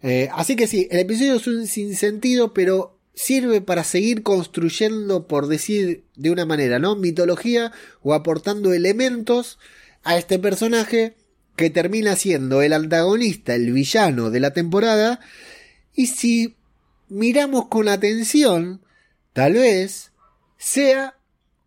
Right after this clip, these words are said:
uno de los mejores villanos que nos ha presentado Fear. Así, en dos capítulos. ¿Por qué? Porque está relacionado con todo lo que sucedió,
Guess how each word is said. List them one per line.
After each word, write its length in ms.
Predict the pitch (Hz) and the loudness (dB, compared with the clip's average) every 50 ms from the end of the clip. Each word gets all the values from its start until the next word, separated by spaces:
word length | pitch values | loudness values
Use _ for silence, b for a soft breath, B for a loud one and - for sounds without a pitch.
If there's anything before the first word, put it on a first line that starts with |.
| - - | -4 -2
uno 200 | 311 302 269 220 | 0 2 2 2
de 60 | 202 | 2
los 120 | 190 185 | 0 0
mejores 320 | 190 190 - 254 240 214 - | -2 0 0 0 0 -2 -4
villanos 340 | 190 175 - 247 240 220 | -4 -4 -2 -2 -2 -2
que 80 | - 160 | -2 -2
nos 140 | 156 151 - | -4 -2 -2
ha 80 | 196 | -2
presentado 480 | 190 180 - 170 165 185 202 202 190 160 | -4 -4 -4 -4 -2 0 0 2 0 0
Fear. 400 | - - 262 220 120 110 - - | 0 0 0 0 0 -2 -6 -10
Así, 300 | - - - - 294 247 | -10 -4 -2 0 2 2
en 100 | 196 185 | 2 2
dos 80 | 220 220 | 0 0
capítulos. 640 | - 226 220 269 226 175 135 117 101 95 - - _ _ _ _ _ _ _ _ _ _ _ _ _ _ _ | 0 0 0 0 0 0 0 0 -2 -4 -8 -16 _ _ _ _ _ _ _ _ _ _ _ _ _ _ _
¿Por 180 | - 180 175 165 | -2 -2 0 0
qué? 260 | - 170 139 104 - B B B B B B B B B | 0 0 0 -2 -4 B B B B B B B B B
Porque 200 | - 131 123 139 | -8 -6 -4 -2
está 140 | - 208 208 | 0 2 2
relacionado 520 | 208 202 196 175 - 196 196 214 208 175 | 4 4 2 2 2 0 0 2 0 0
con 180 | 156 151 151 175 | 0 -2 -2 0
todo 140 | 214 220 | 2 2
lo 100 | 214 190 | 2 2
que 80 | 175 170 | 0 -2
sucedió, 800 | - 175 147 - 165 165 190 247 269 254 233 226 233 247 - | -4 -4 -4 0 0 2 2 4 4 2 2 0 -2 -6 -10